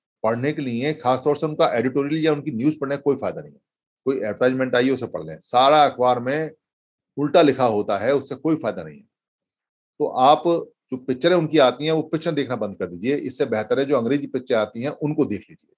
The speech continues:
अंग्रेजी पिक्चरों में फिर भी बहुत बड़े सब्जेक्ट होते हैं, हमारी पिक्चरों में तो वही आडंबर, पूजा पाठ, रोना धोना, गाना, महंगे महंगे कपड़े, महंगे महंगे त्योहार, महंग-, महंगे महंगे फेस्टिवल, फिर जात और, जात, छोटी जात और बड़ी जात के उसमें नाम,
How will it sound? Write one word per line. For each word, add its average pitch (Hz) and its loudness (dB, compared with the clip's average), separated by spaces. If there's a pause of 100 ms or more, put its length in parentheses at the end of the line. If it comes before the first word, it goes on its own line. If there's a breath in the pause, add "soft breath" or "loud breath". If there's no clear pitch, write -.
(140)
अंग्रेजी 135 -2
पिक्चरों 135 -6
में 147 -4
फिर 180 -4
भी 202 -4
बहुत 143 2
बड़े 135 0
सब्जेक्ट 104 -6
होते 90 -14
हैं, 120 -10 (600)
हमारी 135 2
पिक्चरों 147 -4
में 151 -2
तो 147 2
वही 139 4
आडंबर, 120 2
पूजा 107 -2
पाठ, 104 0
रोना 101 -4
धोना, 98 -6
गाना, 95 -4 (440)
महंगे 104 -2
महंगे 110 0
कपड़े, 110 2
महंगे 107 -6
महंगे 104 -2
त्योहार, 104 0
महंग-, 101 -8
महंगे 104 -6
महंगे 101 -4
फेस्टिवल, 101 -4 (420)
फिर 131 2
जात 127 4
और, 127 2 (200)
जात, 131 2
छोटी 123 -8
जात 120 2
और 113 4
बड़ी 113 0
जात 110 0
के 117 -4
उसमें 107 -8
नाम, 110 0